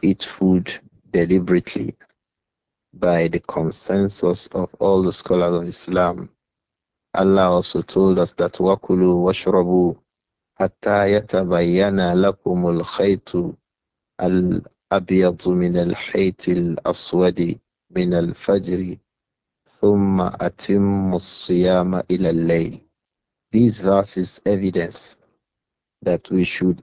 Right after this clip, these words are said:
eat, kulu, wakulu, washrabu, eat and drink until you are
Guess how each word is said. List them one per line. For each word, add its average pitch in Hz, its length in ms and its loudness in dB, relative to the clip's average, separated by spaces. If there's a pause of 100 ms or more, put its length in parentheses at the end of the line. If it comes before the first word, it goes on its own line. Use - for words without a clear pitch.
(120)
eat, 127 520 2
kulu, 104 680 4
wakulu, 101 720 2
washrabu, 90 720 0
eat 139 380 2
and 95 220 -2
drink 104 540 0 (640)
until 98 840 2 (600)
you 98 160 2
are 95 100 4